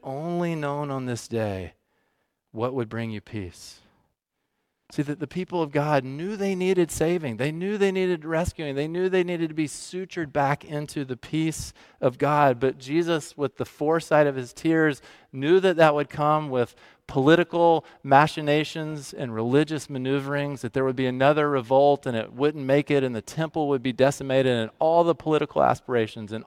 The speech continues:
all the religious maneuverings of the people would fall apart. The tragedy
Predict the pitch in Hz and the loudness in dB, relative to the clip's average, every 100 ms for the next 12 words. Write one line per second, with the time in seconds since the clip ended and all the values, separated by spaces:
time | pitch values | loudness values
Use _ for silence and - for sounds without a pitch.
0 | - 165 175 175 151 139 - - - 139 | -4 2 6 6 6 2 2 -16 2 4
1 | 135 151 151 139 135 127 131 127 127 117 | 6 6 4 -6 -6 -4 -2 -2 -2 -4
2 | 107 120 110 110 - 127 - 110 98 - | -6 -10 -12 -10 -6 -6 -2 -2 -2 -4
3 | - _ _ _ _ _ _ _ _ _ | -16 _ _ _ _ _ _ _ _ _
4 | _ _ _ - 104 - 101 92 95 67 | _ _ _ -16 -10 -2 -2 -2 -8 -14
5 | - _ _ _ _ _ _ _ _ _ | -16 _ _ _ _ _ _ _ _ _
6 | _ _ _ _ _ _ - 117 - 135 | _ _ _ _ _ _ -12 -10 -8 -2
7 | 147 131 104 90 | -2 -2 -4 -6